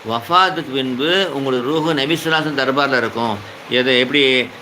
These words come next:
சஹாபாக்களுடைய த-, ரூஹெல்லாம் அங்க இருக்குதோ, அதே மாதிரி இறைநேசர், இப்போ இறைநேசர் ரூஹெல்லாம்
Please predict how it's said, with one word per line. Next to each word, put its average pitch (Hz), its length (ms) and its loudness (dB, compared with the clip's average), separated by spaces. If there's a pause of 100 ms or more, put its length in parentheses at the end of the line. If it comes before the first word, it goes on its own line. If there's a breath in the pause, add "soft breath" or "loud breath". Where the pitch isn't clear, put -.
(120)
சஹாபாக்களுடைய 135 760 0
த-, 123 420 0
ரூஹெல்லாம் 143 260 0
அங்க 127 120 0
இருக்குதோ, 127 320 0
அதே 143 300 2
மாதிரி 127 400 2 (260 loud breath)
இறைநேசர், 156 460 2
இப்போ 131 200 2
இறைநேசர் 143 500 2
ரூஹெல்லாம் 147 380 2